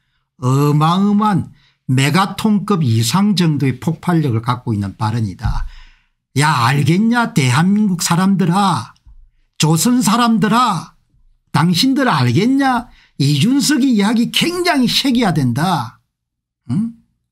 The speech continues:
이준석이 이야기에 뼈가 들어있다는 이야기야, 뼈가. 응? 당신들의 앞날에 여러분들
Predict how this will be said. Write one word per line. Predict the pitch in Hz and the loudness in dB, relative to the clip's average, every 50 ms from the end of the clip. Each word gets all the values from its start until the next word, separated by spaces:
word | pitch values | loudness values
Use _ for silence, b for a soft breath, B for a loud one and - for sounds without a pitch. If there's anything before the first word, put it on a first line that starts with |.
| _ _ _ _ _ _ | _ _ _ _ _ _
이준석이 | 123 120 135 131 160 196 240 262 190 - 277 226 247 262 | -2 -2 0 2 2 2 2 0 0 0 0 2 2 2
이야기에 | 220 175 156 151 147 170 214 220 214 220 190 190 220 240 208 - - | 2 2 2 2 2 0 0 0 0 0 2 2 0 0 -2 -4 -4
뼈가 | 247 247 254 262 285 294 285 185 | -4 -2 -2 0 0 0 0 0
들어있다는 | 240 240 233 196 165 160 - 180 156 143 131 120 | 0 0 0 0 -2 -2 -2 -2 -2 0 -2 -2
이야기야, | 110 107 101 95 - | -2 -4 -6 -8 -10
뼈가. | - 185 143 131 135 123 95 76 78 92 113 117 _ _ _ _ _ _ _ _ - | -10 -10 -8 -8 -8 -10 -10 -12 -16 -20 -20 -20 _ _ _ _ _ _ _ _ -20
응? | 104 170 214 _ _ _ _ _ _ _ _ _ _ _ _ _ _ _ | -20 -20 -20 _ _ _ _ _ _ _ _ _ _ _ _ _ _ _
당신들의 | _ - 147 190 202 - 269 269 262 294 277 254 | _ 0 2 2 2 2 2 2 2 2 0 0
앞날에 | 208 - 220 294 320 302 285 254 220 202 190 | 0 0 2 2 2 2 2 2 2 2 2
여러분들 | 175 185 190 175 170 160 190 214 220 202 B | 2 2 2 2 0 0 0 0 0 -2 B